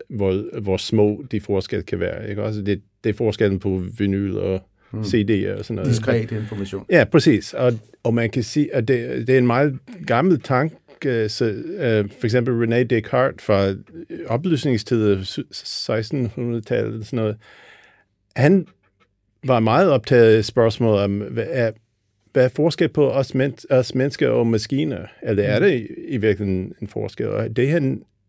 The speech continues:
Speaker 1: det, han kom frem til, handlede om sprog. Han sagde i seksten hundrede syvogtredive, at man kunne sagtens forestille sig en maskine, hvor man kan stille spørgsmål og få måske et,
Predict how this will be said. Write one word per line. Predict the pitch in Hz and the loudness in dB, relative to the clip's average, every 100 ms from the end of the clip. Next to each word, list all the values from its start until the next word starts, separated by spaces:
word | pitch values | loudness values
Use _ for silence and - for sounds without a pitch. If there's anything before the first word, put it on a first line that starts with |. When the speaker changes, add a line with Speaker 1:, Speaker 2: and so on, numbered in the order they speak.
| _ _ _ _ - | _ _ _ _ -6
Speaker 1:
det, | - | 2
han | 113 | 2
kom | 101 95 | 2 -2
frem | 120 180 | -2 -2
til, | - 131 | 2 2
handlede | 107 104 98 | 4 2 0
om | 87 | -2
sprog. | - - 170 139 - _ - - - - _ - 143 | -4 0 0 0 -6 _ -20 -20 -20 -20 _ -16 -4
Han | 117 147 | 2 4
sagde | 190 117 104 104 | 6 6 6 4
i | |
seksten | - 120 113 123 | 2 0 0 2
hundrede | 110 117 101 | 2 2 0
syvogtredive, | 95 - 120 107 113 117 110 | 0 -2 -2 -2 -2 0 0
at | 98 | -2
man | 104 | -2
kunne | 101 | -2
sagtens | 127 135 202 - | -4 0 -2 -2
forestille | - 160 156 165 | -4 -2 0 -2
sig | 127 123 | 0 0
en | 110 | 0
maskine, | 107 - 151 165 123 104 _ _ _ _ | -2 -4 -2 -2 -4 -10 _ _ _ _
hvor | 120 | -2
man | 113 | 0
kan | 113 | -2
stille | 110 131 127 | 0 0 0
spørgsmål | - 139 131 156 113 | 2 0 2 0 0
og | |
få | - 123 | 0 0
måske | 113 - 123 | 0 0 0
et, | 113 | 0